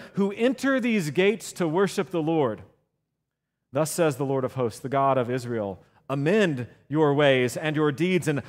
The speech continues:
I will let you dwell in this place. Do not trust in these deceptive words, "The temple of the Lord, the temple of the Lord, the temple of the Lord." For if you truly amend your ways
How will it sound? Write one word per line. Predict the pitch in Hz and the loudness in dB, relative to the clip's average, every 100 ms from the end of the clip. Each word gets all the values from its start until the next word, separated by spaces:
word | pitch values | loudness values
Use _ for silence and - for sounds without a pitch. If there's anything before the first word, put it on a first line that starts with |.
| - | -12
I | 139 170 226 | 4 6 8
will | 208 180 | 6 6
let | 165 | 4
you | 151 | 2
dwell | 147 131 147 143 | -4 2 4 4
in | |
this | 135 123 | 0 -4
place. | - 147 120 - - - 202 | 0 2 2 -2 -16 -18 -4
Do | 196 | 0
not | 226 233 | 4 4
trust | - - 240 190 | 2 0 0 0
in | 208 | -2
these | 185 175 | 0 -2
deceptive | 143 165 196 175 180 143 | -2 -2 0 0 -2 0
words, | 196 185 143 - - | 2 4 2 -6 -2
"The | 175 | -2
temple | - - 214 202 196 | -2 -2 -2 0 0
of | |
the | 165 | 0
Lord, | 175 180 180 165 165 | 2 4 4 4 0
the | |
temple | 170 - 185 185 | -4 -2 -4 -2
of | 180 | -4
the | 151 | -2
Lord, | 165 175 175 170 | 0 4 6 4
the | 160 | 0
temple | - 170 - 156 | -6 -8 -6 -6
of | 135 | -4
the | 135 | -4
Lord." | 135 147 139 110 87 _ _ _ _ _ _ _ _ | -4 -2 -2 -4 -10 _ _ _ _ _ _ _ _
For | - | -12
if | 117 | -6
you | 147 | -6
truly | - 226 220 160 | -6 -6 0 0
amend | 127 127 | 0 -2
your | 117 113 | -2 -4
ways | 107 95 87 - - | -4 -6 -10 -18 -20